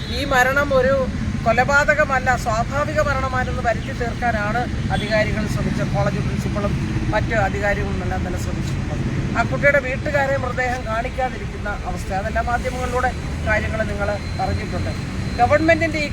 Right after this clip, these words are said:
കാര്യത്തെ ഉള്ള ഒരു നിരുത്തരവാദപരമായിട്ടുള്ള സമീപനം, ഇത് ബംഗാൾ ഭരിക്കുന്ന ഒരു സ്ത്രീയാണ്. നമുക്കെല്ലാം അറിയാവുന്ന പോലെ ഇടതുപക്ഷ ഗവൺമെന്റ് ബംഗാൾ ഭരിച്ചുകൊണ്ടിരുന്ന ഘട്ടത്തിൽ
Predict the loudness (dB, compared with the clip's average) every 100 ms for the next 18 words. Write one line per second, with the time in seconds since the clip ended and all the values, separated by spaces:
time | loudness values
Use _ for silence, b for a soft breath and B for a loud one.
0 | 2 2 2 0 2 2 0 -2 -2 -2
1 | 0 0 0 2 2 2 0 -2 -2 -2
2 | -4 -4 -4 -4 -4 -4 -6 -6 -4 -4
3 | 0 2 4 6 6 6 0 0 0 2
4 | 0 -2 -4 -4 0 2 2 -2 -4 -2
5 | -2 -2 -2 0 0 2 4 4 4 4
6 | 2 2 2 2 2 2 0 0 2 2
7 | 0 0 0 0 2 2 2 2 -2 -2
8 | -2 0 -2 -2 0 0 0 2